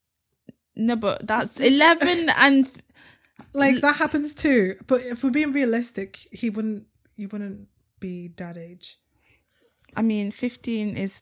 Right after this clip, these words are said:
Speaker 1: different to eleven. I'd rather my child, if they had to get, have a
Speaker 2: But
Speaker 1: child,
Speaker 2: in
Speaker 1: was
Speaker 2: regards to,
Speaker 1: fifteen
Speaker 2: I would
Speaker 1: or
Speaker 2: say,
Speaker 1: eleven.
Speaker 2: like, twenty, when it gets twenty and ab-, and above, then yeah, old enough.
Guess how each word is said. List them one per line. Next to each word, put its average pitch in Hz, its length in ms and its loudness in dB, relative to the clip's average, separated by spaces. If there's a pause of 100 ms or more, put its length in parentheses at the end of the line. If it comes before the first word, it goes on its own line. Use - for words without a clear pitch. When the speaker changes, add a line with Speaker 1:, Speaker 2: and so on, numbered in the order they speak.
(120)
Speaker 1:
different 202 340 -6
to 196 120 -10
eleven. 190 640 -6 (800)
I'd 185 120 -6
rather 202 280 2
my 196 160 -2
child, 190 520 -4
if 196 140 -6
they 185 80 -4
had 190 220 -6
to - 100 -6
get, - 260 -8 (420)
have 214 240 -6
a 220 40 0
Speaker 2:
But 214 100 0
Speaker 1:
child, 196 260 0
Speaker 2:
in 220 80 -4
Speaker 1:
was 240 60 -4
Speaker 2:
regards 247 240 0
to, - 60 -12
Speaker 1:
fifteen 226 360 0
Speaker 2:
I 240 60 0
would 240 120 -4
Speaker 1:
or - 40 -6
Speaker 2:
say, 208 160 0
Speaker 1:
eleven. 247 160 0
Speaker 2:
like, 233 240 -2 (240)
twenty, 202 340 -6 (200)
when 220 180 -12
it 226 100 -16
gets 202 160 -18
twenty 196 300 -16
and 185 80 -14
ab-, 180 140 -16 (280)
and 185 120 -8
above, 175 340 -10
then 175 160 -6
yeah, 175 180 -10 (1160)
old 180 180 -12
enough. 175 180 -12